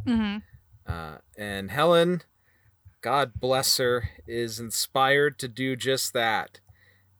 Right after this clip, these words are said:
Speaker 2: And she joins the Canadian Air Force,
Speaker 1: Mm-hmm.
Speaker 2: but they discover that she is under the, uh, she is underage, so she needs her father's permission to join.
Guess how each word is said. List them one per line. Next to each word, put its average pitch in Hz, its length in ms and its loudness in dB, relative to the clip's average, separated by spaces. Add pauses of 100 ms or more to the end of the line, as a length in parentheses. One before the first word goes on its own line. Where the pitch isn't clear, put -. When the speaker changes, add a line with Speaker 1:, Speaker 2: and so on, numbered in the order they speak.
Speaker 2:
And 101 360 -6
she 110 180 -6
joins 123 520 -4
the 123 100 -10
Canadian 120 540 -2
Air 131 220 2
Force, - 680 -4 (100)
Speaker 1:
Mm-hmm. 208 240 -6 (300)
Speaker 2:
but 113 260 -4
they 110 200 0
discover 131 580 -2
that 113 180 -2
she 123 200 -2
is 113 220 -6
under 127 260 -2
the, 123 240 -10 (260)
uh, 98 640 -6 (240)
she 123 200 -6
is 110 180 -6
underage, 113 680 -4
so - 220 -8
she 110 160 -10
needs 120 220 -8
her 107 100 -8
father's 107 440 -6
permission 98 580 -10
to 85 100 -20
join. 92 480 -10